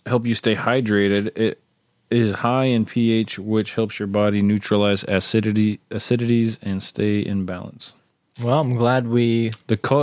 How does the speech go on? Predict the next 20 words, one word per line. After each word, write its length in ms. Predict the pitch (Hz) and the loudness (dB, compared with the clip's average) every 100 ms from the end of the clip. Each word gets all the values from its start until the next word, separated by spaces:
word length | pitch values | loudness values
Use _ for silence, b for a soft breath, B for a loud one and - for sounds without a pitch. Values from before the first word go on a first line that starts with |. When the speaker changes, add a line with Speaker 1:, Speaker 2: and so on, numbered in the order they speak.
| 131 | 4
Speaker 1:
uh, 40 | 120 | 4
and 180 | 117 113 | 4 4
it 60 | |
gets 200 | 113 123 | 2 0
its 100 | 117 | -2
color 300 | 107 120 120 | -2 0 0
from 200 | 113 104 | 0 -4
fulvic 400 | 95 110 107 107 104 | -2 -2 0 -2 0
acid 320 | 101 98 - | 0 0 -6
materials 600 | 98 - 101 98 98 95 | -8 0 2 2 0 -2
and 100 | 95 | -8
contains 380 | - 95 101 95 | -8 -4 -2 2
more 200 | 104 104 | 2 2
than 120 | 98 | 0
sixty 500 | - - 117 - 113 | 0 -2 -2 0 2
other 180 | 107 104 | 2 0
traces 420 | 92 107 101 98 | 0 0 0 -2
of 60 | 95 | 0
min-, 180 | 98 98 _ - | 2 0 _ -4
minerals. 560 | 110 110 104 95 95 | 2 4 4 2 0